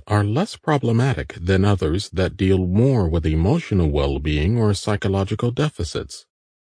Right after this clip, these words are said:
It doesn't take a degree in psychology to be effective at persuasion. A basic understanding of human nature is all it takes for someone to be a top-notch salesperson, a successful fundraiser,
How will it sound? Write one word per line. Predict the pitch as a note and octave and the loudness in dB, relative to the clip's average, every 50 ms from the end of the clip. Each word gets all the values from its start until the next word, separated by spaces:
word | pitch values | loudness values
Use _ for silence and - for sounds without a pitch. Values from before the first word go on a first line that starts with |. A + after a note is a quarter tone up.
| _ _ _ _ _ _ | _ _ _ _ _ _
It | - G#2+ F#2 | -4 -2 0
doesn't | - C3+ D3+ D3+ C#3+ C3 - | 2 0 2 2 2 2 2
take | C3 A#2+ - - | 2 0 2 2
a | F#2+ | 0
degree | F2 F#2+ E2 C#2+ D2 E2+ F2+ F2 D#2+ | 0 0 -2 -2 0 2 2 4 2
in | D2 C#2 | 2 0
psychology | - - C#2+ - - F#2 F2+ E2 D#2 C#2 C2+ B1 A#1+ A#1 | 0 -2 -4 -2 0 2 2 2 2 0 -2 -4 -6 -6
to | - D#2 | -6 -4
be | C#2+ D#2+ - - | -2 -2 -2 -2
effective | - D#2+ D2+ - _ - B2 C3 _ - - C2 B1+ - | -4 -6 -8 -8 _ -4 -4 -4 _ -4 -4 -4 -2 -4
at | - C#2 - | -6 -6 -6
persuasion. | - D#2 D2 - - A#1+ A#1+ B1 C2+ D#2 F#2 A2 A2+ - _ _ _ _ _ _ _ _ _ _ - | -6 -6 -6 -4 -4 -6 -6 -4 -2 0 0 0 0 -2 _ _ _ _ _ _ _ _ _ _ -4
A | D#2+ D2 | -2 0
basic | D2 E2+ E2 D#2+ - - F#2+ | 2 2 2 2 0 0 0
understanding | F#2 F#2 E2 D#2 - - A2 A#2 C3+ C#3+ A#2+ F2 D#2 | 0 0 0 0 0 0 2 2 2 2 2 2 2
of | D2 D#2 | 0 2
human | F2 F2+ F2+ F2+ F2 | 2 2 2 2 2
nature | G2 C#3 F#3+ - - - A#1+ C2 | 2 2 0 -2 -4 -6 -6 -4
is | C#2+ C2+ D2 | -4 -4 -2
all | E2 D#2+ D#2 D2 C2+ | -2 0 0 0 -2
it | - - | -4 -4
takes | - E2+ D2 - - - - | -4 -4 -4 -4 -6 -14 -14
for | - - E2 | -8 -6 -6
someone | D2+ - F2 E2 D#2+ D#2 D2 D2+ D2+ | -4 -2 0 0 2 2 0 0 -2
to | E2 D2+ | -2 -2
be | C#2 D2+ C#2+ C#2 | -2 -2 -2 -2
a | C2+ C#2+ | -2 -4
top-notch | - - - C#3+ E3+ - - A2+ A2 A2 A#2 - - - | -4 -2 -2 -2 0 0 0 0 0 0 0 -2 -6 -12
salesperson, | - - - A#2+ G#2+ G2 G2 F2 - - F2 D#2+ C#2+ - - - - E2+ - _ _ _ _ _ - D#2+ | -12 -6 0 0 2 2 2 0 -2 -4 -4 -4 -4 -4 -6 -8 -8 -10 -12 _ _ _ _ _ -4 -4
a | D#2+ | -4
successful | - - C3+ - - E3+ E3+ - - - C3+ C3+ | -2 -4 -6 -4 -2 -2 -2 -2 -2 -4 -4 -4
fundraiser, | - - D#3 D#3+ D#3+ C#3+ G#2 A#2+ C#3+ B2+ - - G2+ - - | -2 0 0 2 2 2 0 0 0 -2 -2 -6 -8 -8 -10